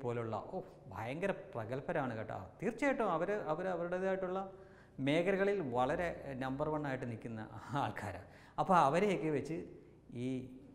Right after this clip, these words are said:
ഏഹ്, ടി ടി ഡി ക്യു ഒക്കെ ചെയ്യുന്നത്. ഇപ്പം അവർക്ക് പറയാൻ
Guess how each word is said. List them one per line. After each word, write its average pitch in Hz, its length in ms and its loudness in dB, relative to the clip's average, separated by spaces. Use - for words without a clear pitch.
ഏഹ്, 120 180 -10
ടി 131 100 -4
ടി 180 120 0
ഡി 123 140 2
ക്യു 120 160 -2
ഒക്കെ - 140 -6
ചെയ്യുന്നത്. 98 340 -10
ഇപ്പം 143 200 -2
അവർക്ക് 151 300 2
പറയാൻ 196 260 6